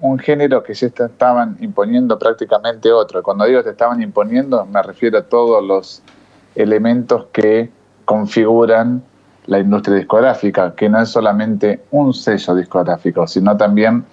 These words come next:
por ejemplo, un medio como M T V, que en aquel entonces tenía un poder de decisión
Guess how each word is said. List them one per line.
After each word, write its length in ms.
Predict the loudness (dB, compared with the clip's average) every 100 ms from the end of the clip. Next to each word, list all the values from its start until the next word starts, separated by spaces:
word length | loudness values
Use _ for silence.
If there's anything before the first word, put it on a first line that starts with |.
| -20 -6
por 160 | -2 0
ejemplo, 420 | 0 2 0 0
un 120 | 0
medio 260 | 2 2 2
como 320 | 0 0 0
M 160 | 0 0
T 120 | 2
V, 280 | 2 2 0 _ _ _ -4
que 100 | 0
en 40 |
aquel 240 | 0 0 0
entonces 720 | 2 2 0 0 -2 -2 -10 -20 _ _
tenía 440 | 2 4 4 2 0 -4 _ -6
un 100 | 0
poder 520 | 2 4 4 2 0
de 220 | -2 0
decisión 760 | 0 -2 -4 0 0 2 0